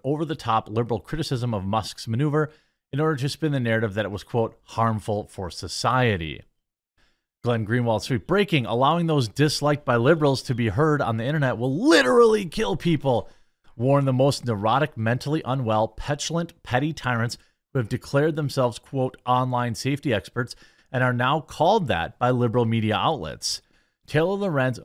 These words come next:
miraculously found three or four more neurotic, clearly unstable, and censorship happy than she,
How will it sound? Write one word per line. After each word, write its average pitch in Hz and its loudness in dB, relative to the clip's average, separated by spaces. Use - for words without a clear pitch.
miraculously 117 0
found 120 0
three 143 -4
or 180 -4
four 127 -2
more 127 -2
neurotic, 139 -2
clearly 156 -2
unstable, 120 -2
and 110 -4
censorship - -4
happy 120 -2
than 110 -4
she, 113 -2